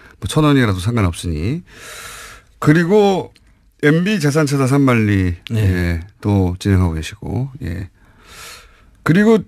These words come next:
Speaker 1: 최근에는 다음에서 스토리 펀딩도 시작하지 않으셨습니까?
Speaker 2: 그게 이제 엠비
Speaker 1: 아.
Speaker 2: 제-, 예, 그렇습니다.
Speaker 1: 그 제목이 엠비 재산을 찾아서군요.
Speaker 2: 예.
Speaker 1: 아, 거기에 스토리 펀딩을 하고 계시니까 거기서 스토리 펀딩에 참여하셔도 또 이 운영비도
Speaker 2: 예,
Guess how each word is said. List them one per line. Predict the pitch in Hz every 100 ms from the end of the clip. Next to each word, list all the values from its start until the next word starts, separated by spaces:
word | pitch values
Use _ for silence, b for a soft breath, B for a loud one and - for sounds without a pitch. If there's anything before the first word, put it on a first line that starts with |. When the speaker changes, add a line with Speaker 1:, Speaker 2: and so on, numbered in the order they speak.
| _ -
Speaker 1:
최근에는 | 226 233 240 233 233 196 -
다음에서 | 127 160 214 214 - 202 202 190 139
스토리 | - 247 233
펀딩도 | 220 196 170
시작하지 | 147 156 147 156
않으셨습니까? | 139 113 - 123 151 170 -
Speaker 2:
그게 | - 139 147 - 139
이제 | 123 120
엠비 | 113 120 127
Speaker 1:
아. | 120 131 156 151 98
Speaker 2:
제-, | 113
예, | 117 92
그렇습니다. | 107 95 92 85 98
Speaker 1:
그 | 135 160
제목이 | 151 156 165 190
엠비 | 135 147 135
재산을 | 120 139 120
찾아서군요. | 135 123 113 95 98 107 87
Speaker 2:
예. | 98 92 82
Speaker 1:
아, | 82 82 82 85 b b b b b
거기에 | 139 156 156
스토리 | - 165 160
펀딩을 | 160 156 156 156 151 147
하고 | 156 160
계시니까 | 139 117 131 123 143 110 90 B B B B B
거기서 | 135 175 220 214 226 202
스토리 | - 190 165
펀딩에 | 165 156 151
참여하셔도 | 143 151 143 117 113 107 160 185 -
또 | 143 113 107 98
이 | 120
운영비도 | 107 120 123 101 90 82 -
Speaker 2:
예, | 113 98 90